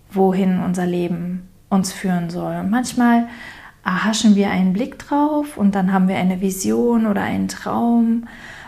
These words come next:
Und manchmal haben wir keine Ahnung und es ist völlig egal, weil das G P S führt uns trotzdem blind, sicher. Also absolut,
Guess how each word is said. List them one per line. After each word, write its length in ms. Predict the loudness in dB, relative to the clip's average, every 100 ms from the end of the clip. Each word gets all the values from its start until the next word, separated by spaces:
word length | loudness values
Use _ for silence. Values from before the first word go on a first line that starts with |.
| -8
Und 600 | 2 4 6 4 0 -4
manchmal 680 | 2 2 2 0 0 0 2
haben 140 | 4
wir 100 | 4
keine 420 | 2 2 4 4 2
Ahnung 640 | 2 2 2 0 -4 -6 -6
und 420 | 2 2 2 -2 -6
es 240 | -4 -4
ist 220 | -4 -6 -4
völlig 560 | -2 0 0 -4 -4
egal, 540 | 0 2 2 2 0 -2
weil 200 | -2 -2
das 320 | -2 -6 -6
G 140 | -2 -2
P 160 | -2
S 320 | -2 -2 -4 -8
führt 360 | -2 0 2
uns 400 | 0 0 0 -4
trotzdem 960 | -8 -4 -4 -4 -4 0 2 2 0 -6 -20 -20 -20 -20 -20 -20 -20 -20 -20 -20 _ -20 -20 -12
blind, 440 | -2 0 0 -6 -14 -20 -20 -6
sicher. 420 | -2 -2 -2 -8 -8 -10 -12 -20 -10
Also 280 | -4 -2 0
absolut, 680 | -2 -2 -2 0 -2 -2